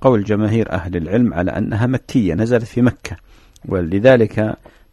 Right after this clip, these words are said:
فيما أحفظ أن ليس لها سبب نزول، إلا أنها هي أعظم سورة في القرآن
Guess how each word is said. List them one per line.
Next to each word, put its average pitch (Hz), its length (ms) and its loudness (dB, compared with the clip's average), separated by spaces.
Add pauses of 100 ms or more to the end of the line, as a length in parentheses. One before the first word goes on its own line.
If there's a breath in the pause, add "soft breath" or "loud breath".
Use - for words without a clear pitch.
(840)
فيما 127 440 4
أحفظ 107 320 -6
أن 98 180 -4
ليس 120 280 0
لها 98 220 -2
سبب 107 420 -2
نزول، 120 380 0 (400 soft breath)
إلا 123 240 -2
أنها 104 240 -2
هي - 180 -4 (100)
أعظم 104 360 -6
سورة 107 300 -4
في - 100 -10
القرآن 120 540 -4